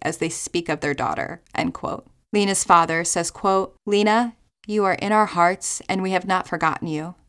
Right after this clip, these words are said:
We will do everything we can to find you. Anybody who knows anything about Lena, please share this information with the police department or with me," end quote.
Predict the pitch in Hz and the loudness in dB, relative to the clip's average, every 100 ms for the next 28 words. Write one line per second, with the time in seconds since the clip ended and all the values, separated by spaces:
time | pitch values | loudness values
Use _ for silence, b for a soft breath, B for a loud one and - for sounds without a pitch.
0 | - 214 202 190 196 - 196 220 226 220 | -2 2 2 2 2 4 6 6 4 2
1 | 208 190 180 170 165 151 151 156 - - | 0 -2 -4 -4 -2 -2 -2 -4 -6 -8
2 | - _ - 220 233 233 247 233 226 190 | -10 _ 0 4 8 8 8 6 2 2
3 | 180 - 202 220 226 226 208 175 - 170 | 0 -2 0 2 2 2 4 2 2 -2
4 | 165 170 - - 233 226 233 190 190 185 | -2 -4 -4 2 4 4 2 2 2 -2
5 | - 180 - 156 156 160 - 175 135 151 | -4 -6 -2 0 0 -2 -6 -8 -6 -6
6 | - 170 190 - 202 220 214 226 226 - | -6 -4 -4 -4 -2 0 0 0 -2 -2
7 | 165 160 156 - 147 - - _ _ - | 0 0 0 -4 -6 -6 -10 _ _ -6
8 | 165 165 - | -6 -6 -12